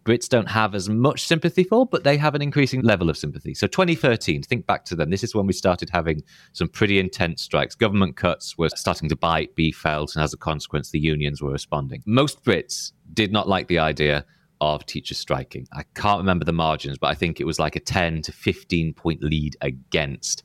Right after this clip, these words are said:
the teachers going out on strike. Now, we have a ten to fifteen point lead in support of teachers going out on strike. That's how much we've shifted. We don't realise that over the past ten years,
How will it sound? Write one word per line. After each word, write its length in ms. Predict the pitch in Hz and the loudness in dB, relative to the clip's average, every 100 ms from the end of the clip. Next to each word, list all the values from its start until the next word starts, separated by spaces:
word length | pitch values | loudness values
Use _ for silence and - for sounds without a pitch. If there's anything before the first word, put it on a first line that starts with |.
| _ | _
the 60 | - | -6
teachers 320 | 73 - - | -4 -4 -2
going 220 | 71 69 | -2 -2
out 120 | 64 | -6
on 60 | - | -8
strike. 400 | - 71 67 - _ _ _ 80 | -8 -6 -6 -10 _ _ _ -2
Now, 640 | 92 110 80 76 85 80 _ _ _ | 2 2 2 2 -2 -6 _ _ _
we 100 | 85 | -2
have 160 | 80 76 | 0 -4
a 40 | |
ten 220 | - 85 | -2 -2
to 100 | 78 | 0
fifteen 500 | - 78 - 78 73 | -4 -4 0 0 0
point 260 | - 76 69 | -2 -4 -2
lead 320 | 73 73 67 - | -2 -2 -4 -6
in 120 | 73 | -6
support 720 | - 78 - - 76 65 - - | -4 -6 -2 2 2 2 -4 -10
of 100 | - | -6
teachers 300 | 71 - 71 | -6 -4 -2
going 240 | 71 67 | -2 0
out 140 | 65 - | -4 -8
on 60 | |
strike. 280 | - 69 - | -6 -6 0
That's 260 | 107 - - | -2 -2 -4
how 220 | 95 87 | 0 2
much 340 | 85 85 - | 0 -2 -2
we've 140 | 78 - | -4 -2
shifted. 460 | 85 76 - 65 | -4 -4 -10 -6
We 140 | 78 98 | -2 2
don't 260 | 110 92 | 4 2
realise 520 | 82 87 87 73 69 - | 2 2 4 2 -2 -4
that 120 | 82 | -6
over 100 | 73 | -6
the 80 | 80 | -4
past 360 | 104 98 - | -4 -4 -2
ten 220 | 104 85 | 0 0
years, 420 | 78 76 69 67 | 0 -2 -2 -8